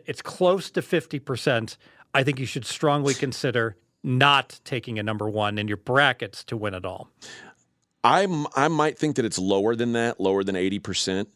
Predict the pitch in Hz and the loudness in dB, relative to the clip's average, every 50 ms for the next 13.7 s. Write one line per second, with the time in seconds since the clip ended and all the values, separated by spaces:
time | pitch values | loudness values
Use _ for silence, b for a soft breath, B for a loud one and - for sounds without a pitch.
0 | _ _ _ _ _ _ _ _ _ - 95 101 - 110 101 95 104 101 92 87 | _ _ _ _ _ _ _ _ _ -6 -6 -4 -2 0 0 2 0 0 0 0
1 | 117 120 113 - 123 117 110 110 - _ - 107 101 107 107 - - - - B | -2 -2 0 0 -2 -2 -2 -4 -8 _ -4 -2 -2 -2 -2 -6 -10 -18 -20 B
2 | B B B B B B B B B _ - _ _ _ - 98 - _ 120 131 | B B B B B B B B B _ -20 _ _ _ -10 -10 -10 _ -4 0
3 | 131 139 143 170 180 - - 170 147 120 110 131 135 135 135 - 135 - 131 123 | 4 4 6 4 4 2 0 0 0 2 4 4 4 4 4 0 0 2 2 2
4 | 120 107 - - 117 110 101 95 101 95 85 101 101 95 87 101 98 101 92 98 | 2 2 0 0 0 0 2 2 0 0 0 0 -2 0 2 2 2 2 2 2
5 | 92 95 92 92 92 92 87 80 90 87 87 85 82 82 78 73 73 71 73 73 | 2 2 2 2 2 0 0 0 -2 -2 -2 -2 -2 -4 -4 -4 -6 -8 -10 -10
6 | _ - 123 123 139 202 226 _ _ _ _ _ _ _ _ _ _ _ _ _ | _ -2 -2 0 0 -2 -4 _ _ _ _ _ _ _ _ _ _ _ _ _
7 | _ _ _ _ _ - 87 117 160 190 175 113 107 113 113 113 113 113 104 - | _ _ _ _ _ 2 4 4 4 4 2 0 0 2 2 4 2 2 2 0
8 | - 131 127 110 95 - - - 131 143 139 135 127 127 135 131 120 101 92 - | 0 0 0 0 0 0 2 2 2 2 2 2 2 2 0 0 0 -2 -4 -4
9 | - - 110 107 107 101 98 98 - 95 82 78 92 98 101 98 87 80 78 76 | -4 -4 -2 0 0 0 0 -2 -2 -2 -2 -2 0 0 0 0 -2 -2 -4 -4
10 | 71 69 69 71 82 87 87 90 92 101 101 101 92 - 113 110 104 95 92 90 | -6 -6 -8 -8 -8 -6 -2 0 0 2 0 0 -2 -2 -2 0 0 0 0 0
11 | 95 101 101 95 - - 85 82 80 78 - - 92 - 85 95 92 95 113 120 | 0 0 0 0 -2 -2 -2 -2 -4 -2 0 0 0 0 0 2 4 4 4 4
12 | 113 - - 101 92 90 87 90 87 - 87 - 82 95 98 98 101 98 95 95 | 2 0 -2 -4 -2 -2 -2 -2 -2 -4 -6 -4 0 2 2 2 2 2 0 0
13 | 92 90 90 85 - - 87 85 85 82 82 - - | 2 2 2 0 0 0 0 0 0 -2 -4 -6 -6